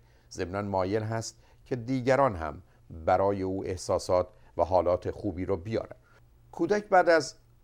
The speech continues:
هفت، هشت سالگی به اهمیت روابط خوب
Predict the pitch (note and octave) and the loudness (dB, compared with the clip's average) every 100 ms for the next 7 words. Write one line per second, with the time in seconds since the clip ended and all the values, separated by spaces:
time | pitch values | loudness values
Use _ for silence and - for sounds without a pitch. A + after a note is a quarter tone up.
0 | - A#2+ A#2+ A2+ G#2 - G#2+ F#2 F2 G#2 | -6 -4 0 0 0 0 0 0 -4 -6
1 | B2+ A#2 - A2+ G#2+ A2+ A2+ A#2 G#2+ B2+ | -6 -6 -4 -4 -4 -4 -4 -6 -4 -4
2 | D#3+ D#3 B2 A2 G2+ F#2+ E2+ - F#2 - | -4 -4 0 2 2 2 0 -6 -10 -6
3 | A2+ | -6